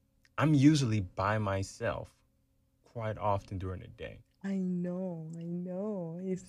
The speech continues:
Speaker 2: it's crazy, but it's not that bad. I'm an only child. It's not that bad.
Speaker 1: Yeah.
Speaker 2: Um, uh,
Speaker 1: I'm
Speaker 2: I'm a
Speaker 1: not, so I
Speaker 2: little
Speaker 1: guess
Speaker 2: woman.
Speaker 1: that's probably why I tend to like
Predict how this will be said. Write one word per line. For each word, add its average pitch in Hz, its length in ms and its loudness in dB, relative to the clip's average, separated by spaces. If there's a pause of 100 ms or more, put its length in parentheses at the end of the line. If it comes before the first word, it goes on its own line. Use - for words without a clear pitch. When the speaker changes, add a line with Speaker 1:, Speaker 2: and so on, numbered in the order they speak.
Speaker 2:
it's 202 140 -4
crazy, 208 300 4
but 202 140 8
it's 202 140 4
not 220 200 8
that 226 180 2
bad. 196 160 4
I'm 175 160 4
an 202 100 4
only 196 220 4
child. 180 320 0
It's 165 100 -2
not 185 180 2
that 175 180 0
bad. 160 240 -2 (340)
Speaker 1:
Yeah. 117 160 -2
Speaker 2:
Um, 185 320 8
uh, 190 220 6
Speaker 1:
I'm 131 200 4
Speaker 2:
I'm 135 180 12
a 190 60 12
Speaker 1:
not, - 120 0
so 143 120 12
I - 20 12
Speaker 2:
little 110 60 12
Speaker 1:
guess 113 140 10
Speaker 2:
woman. 104 80 8
Speaker 1:
that's 113 160 8
probably 110 480 4
why 101 440 10
I 98 60 8
tend 101 260 2
to 104 100 0
like 92 460 6